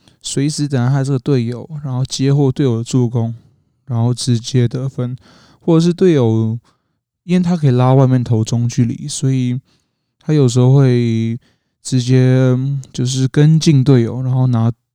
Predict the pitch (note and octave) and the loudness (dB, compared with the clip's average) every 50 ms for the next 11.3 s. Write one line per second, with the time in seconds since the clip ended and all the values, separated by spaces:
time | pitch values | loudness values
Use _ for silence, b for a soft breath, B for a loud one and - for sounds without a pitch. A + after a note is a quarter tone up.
0 | _ _ D3 C#3 A#2+ A2+ A2 A2+ A2+ - - C#3+ B2 A#2 A2 - B2 A#2 A#2 B2 | _ _ 0 2 2 2 0 0 -2 0 2 2 2 0 0 0 0 0 0 0
1 | B2+ B2+ A#2+ A#2+ B2 A#2+ A2+ - - C#3 B2+ A#2+ A2+ A2+ G#2+ G#2+ A2+ A#2 A2 A2 | 0 0 0 2 0 0 0 -2 -2 -4 -2 -2 -2 -4 -4 -6 -4 -4 -4 -4
2 | A#2 A2+ A#2 A2+ A2 A2+ A2+ b b b b b b b b - - D#3 C#3 B2 | -4 -4 -4 -4 -4 -4 -6 b b b b b b b b -2 0 0 0 2
3 | A2+ B2+ B2 B2 A#2 G#2 G#2 G#2+ G#2+ A#2 A2 G#2+ - _ - C3 B2 A#2 - - | 0 0 0 0 -2 -2 -2 -4 -6 -8 -12 -12 -16 _ -2 -2 -2 -2 -2 -4
4 | A#2+ A#2 C3 B2 - - G2 B2 C#3 C#3+ D3+ C#3+ C#3 - D3 C#3 C3 - - C3+ | -6 -6 -6 -12 -12 -14 -10 -4 -2 0 0 0 0 0 -2 -2 -2 -2 -4 -4
5 | B2+ B2 A#2 A2+ A#2 A2 C3 B2+ A#2+ A#2+ A2+ - B2 A#2+ A#2 - - B2+ A#2+ A2 | -4 -4 -6 -6 -6 -4 -2 -2 -2 -2 -2 -2 -2 -2 -2 -2 -4 -6 -4 -4
6 | A#2 G#2+ G2 F2+ A2+ - - - - E3 - - C3+ B2+ A#2+ A#2+ A#2+ A#2+ B2 B2 | -6 -6 -6 -10 -12 -14 -14 -18 -18 -14 -6 -4 -4 -4 -2 0 0 0 0 -2
7 | B2+ A#2+ A#2+ - - B2+ C3+ - b b b b b b b b b b b b | -4 -8 -12 -16 -18 -20 -20 -20 b b b b b b b b b b b b
8 | b b b b b b b b b b _ _ _ - G3+ G#3 A3 A3 A3+ A3 | b b b b b b b b b b _ _ _ -4 -2 -2 -2 0 2 2
9 | F#3+ C#3+ - - - - B2 A#2+ B2 C#3 D3+ D#3 - - C#3 A#2+ A#2+ B2 C#3+ C#3+ | 2 0 0 -4 -4 -2 0 0 0 0 -2 -4 -4 -2 0 0 2 2 0 0
10 | C#3 C#3+ C3 - - - A#2+ A2+ A2+ B2 C3 C3 B2 B2 B2+ B2 A2+ A2+ - - | 0 -2 -4 -4 -4 -4 -4 -2 -2 2 2 4 4 4 2 0 0 -2 -2 -2
11 | - A#2+ A2+ A2+ A#2 | -2 0 2 2 0